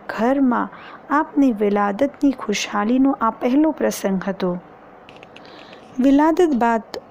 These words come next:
હા અઝીઝો, વિલાદત બાદ હમઝા નામ નક્કી થઈ રહ્યું હતું, પણ સરવરે કાયનાત સલ્લલ્લાહુ અલૈહિ વસલ્લમે ખુદાના હુકમને અનુસરી જનાબે મૂસા પૈગંબરના વઝીર હારૂન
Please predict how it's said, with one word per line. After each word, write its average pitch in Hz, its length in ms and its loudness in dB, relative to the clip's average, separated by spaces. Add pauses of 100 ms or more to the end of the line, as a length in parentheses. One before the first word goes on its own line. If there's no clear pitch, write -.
(1160)
હા 302 240 0
અઝીઝો, 247 520 2
વિલાદત 220 440 0 (120)
બાદ 226 320 0
હમઝા 214 420 2
નામ 240 280 2
નક્કી 202 340 -2
થઈ 302 200 2
રહ્યું 269 260 0
હતું, 254 240 0
પણ 269 240 0 (260)
સરવરે 202 520 0
કાયનાત 214 720 0 (460)
સલ્લલ્લાહુ 285 680 2
અલૈહિ 254 220 4 (200)
વસલ્લમે 214 520 0
ખુદાના 208 520 -2
હુકમને 285 640 2
અનુસરી 208 720 0 (480)
જનાબે 330 520 2
મૂસા 220 400 0
પૈગંબરના 202 800 0
વઝીર 226 520 2
હારૂન 233 540 2